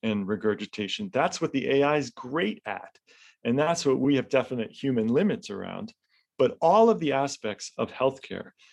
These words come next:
that are unique, that are core to our identity, the intimacy of that relationship between a physician and a patient,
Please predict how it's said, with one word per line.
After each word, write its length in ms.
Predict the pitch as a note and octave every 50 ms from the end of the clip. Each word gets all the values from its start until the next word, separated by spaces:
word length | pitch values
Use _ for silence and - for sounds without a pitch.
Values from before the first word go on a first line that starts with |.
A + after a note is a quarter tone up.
| _ _ _ _ -
that 280 | A#2+ A#2 A#2 A#2 A#2 -
are 240 | - B2 A#2+ A#2 A2+
unique, 720 | A2+ G#2+ A2 A#2 A#2+ A#2 A#2 C3 C#3 C#3+ A#2+ - - - - _ _ _ _ _ -
that 180 | A#2 A2+ A#2 -
are 240 | - B2 A#2+ A#2 A2
core 360 | - - - - D#3 D#3 D#3
to 160 | D3+ - -
our 200 | C3 B2+ B2 A#2+
identity, 640 | A2+ A2 A2+ A2+ A2+ A2+ G#2+ G2+ F#2+ F#2 - - _ _
the 240 | - A#2+ A#2 A2+ A2+ -
intimacy 800 | D#3+ E3+ F#3+ F3 - F3+ E3 D3+ C#3+ C#3+ - - B2+ A#2+ A#2+ -
of 240 | - A#2 A2+ G#2+
that 220 | G2 A2+ A2 G#2 -
relationship 680 | A#2+ A#2+ A2+ B2 C#3 C#3 - - B2 A#2 - A#2 -
between 400 | - G#2+ - - - C3 B2 A#2
a 40 | A2
physician 480 | - - A#2 G#2 A#2 A#2+ - - A#2
and 100 | A2 G#2
a 40 | G2+
patient, 480 | - - B2 B2+ A#2+ - - G2 G2